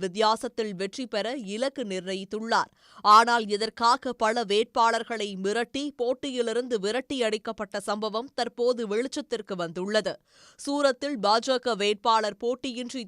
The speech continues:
தேர்வு செய்யப்பட்ட அன்றைய தினமே சமூக வலைதளங்களில் வெளியான வீடியோ பெரும் பரபரப்பை ஏற்படுத்தியது. காந்தி நகரில்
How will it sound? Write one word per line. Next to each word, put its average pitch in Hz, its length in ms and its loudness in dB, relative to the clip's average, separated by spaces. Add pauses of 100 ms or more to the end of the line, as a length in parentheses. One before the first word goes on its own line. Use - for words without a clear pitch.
தேர்வு 226 320 -4
செய்யப்பட்ட 202 640 -4 (140)
அன்றைய 247 340 0 (120)
தினமே 220 300 -2 (460)
சமூக 277 480 2
வலைதளங்களில் 226 800 0
வெளியான 240 420 0 (160)
வீடியோ 226 380 -4 (160)
பெரும் 240 300 0
பரபரப்பை 233 540 -2 (180)
ஏற்படுத்தியது. 208 680 -4 (440)
காந்தி 277 420 6
நகரில் 247 380 -2